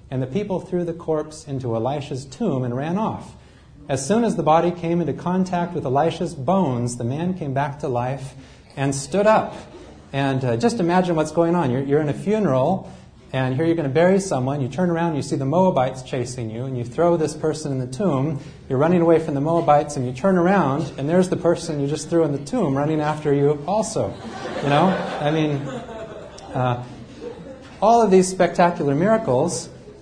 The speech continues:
uh, why do you think there's so many miracles? Isn't this just like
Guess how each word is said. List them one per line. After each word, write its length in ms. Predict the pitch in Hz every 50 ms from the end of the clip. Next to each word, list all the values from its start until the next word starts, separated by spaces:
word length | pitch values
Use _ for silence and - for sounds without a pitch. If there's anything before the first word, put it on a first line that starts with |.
| - - -
uh, 220 | - 123 120 120 127
why 180 | 139 175 214
do 60 | 226 226
you 80 | 208
think 200 | 196 220 214 208
there's 160 | 202 185 175
so 140 | - - 196
many 160 | 196 185 180
miracles? 760 | 175 175 180 208 214 202 214 - - 90 90 - - - - - - - - - - - - - - - - - - - - - - - - - - - - - - - - - - - - - - - - - - - - - - - - - - - - -
Isn't 180 | 165 185 190
this 140 | 185 180 185
just 280 | - 190 185 185 - -
like 400 | 139 147 160 165 165 165 -